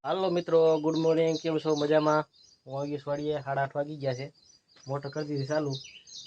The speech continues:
જો, રજકામાં પાણી જાય છે. હાલો, બતાવું તમને. લીલું પાવું છે, ડુંગળી પાવી છે આજ બધી. જો,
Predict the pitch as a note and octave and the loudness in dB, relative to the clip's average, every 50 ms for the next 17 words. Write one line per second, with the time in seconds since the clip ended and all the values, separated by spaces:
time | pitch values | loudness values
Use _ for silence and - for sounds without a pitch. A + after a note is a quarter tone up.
0 | - C3+ B2 B2+ B2 A#2 A#2+ - _ _ _ _ _ _ _ _ _ - - - | -8 -4 -2 0 0 -2 -4 -8 _ _ _ _ _ _ _ _ _ -20 -20 -20
1 | - _ _ _ _ _ _ _ _ - C3 C3+ - - C#3 C#3 C#3 C3+ C#3 - | -20 _ _ _ _ _ _ _ _ -8 -8 -4 0 0 0 2 0 -2 -2 -2
2 | C#3+ C#3+ C#3+ C#3 D#3+ F3 E3+ - D3 D3+ D3+ - - - - - - B2 B2 B2+ | -2 0 2 4 2 2 2 0 -2 -2 -4 -6 -20 -20 -20 -18 -12 -10 -8 -8
3 | B2+ - - - C3+ C3 B2+ B2+ A#2+ B2+ C3 C3+ - - - - - _ _ _ | -6 -8 -6 -4 -6 -6 -6 -6 -8 -8 -8 -10 -12 -16 -20 -20 -20 _ _ _
4 | _ _ - - _ _ - - _ _ _ _ _ _ _ _ - - - - | _ _ -20 -20 _ _ -20 -20 _ _ _ _ _ _ _ _ -14 -14 -14 -16
5 | _ _ - - - - - - _ - - - - - - A#2+ A2+ A2+ A#2+ C3+ | _ _ -20 -20 -20 -20 -20 -20 _ -20 -20 -20 -20 -20 -20 -20 -16 -10 -8 -6
6 | C#3 C3+ B2 - C3+ C#3+ D3 D3 D3+ D3 C#3 C#3 C3+ C3+ C#3+ C#3 - C#3 C#3+ D3+ | -4 -6 -4 -4 -2 0 0 0 0 -2 -2 -4 -4 -4 -4 -4 -2 0 0 0
7 | D3 D3 D3 C#3+ C#3+ D3+ C#3+ D#3+ D3+ - - _ _ - - - - _ _ - | 0 0 -2 -2 -2 -4 -2 -4 -6 -6 -10 _ _ -20 -20 -20 -20 _ _ -20
8 | - - - - _ _ - - B2 A#2 C3 B2+ A#2+ G#2+ | -20 -20 -20 -20 _ _ -12 -6 0 4 6 6 6 4